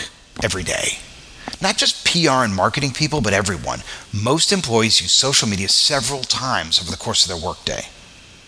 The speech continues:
If they say or share something they shouldn't, and it's only a matter of time until somebody at your company says or shares something they shouldn't,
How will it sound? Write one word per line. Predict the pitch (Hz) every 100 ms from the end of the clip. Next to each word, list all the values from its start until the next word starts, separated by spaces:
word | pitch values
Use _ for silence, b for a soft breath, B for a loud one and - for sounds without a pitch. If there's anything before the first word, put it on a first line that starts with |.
| - B B B B B B B
If | - 139
they | 127
say | 107 - - 165 185
or | 165
share | - - 135 135
something | - 127 117
they | 117
shouldn't, | 92 - 135 156 196 - - - B B B B B - -
and |
it's | 117 -
only | 143
a | 131
matter | 113 101
of | 87 -
time | - 107 110
until | 117 110
somebody | - 113 98
at | 78 90
your | 107 117
company | - 104 117 113
says | 104 98 92
or | 202
shares | - 98 -
something | 202 - 98
they | 165
shouldn't, | - 165 87 - -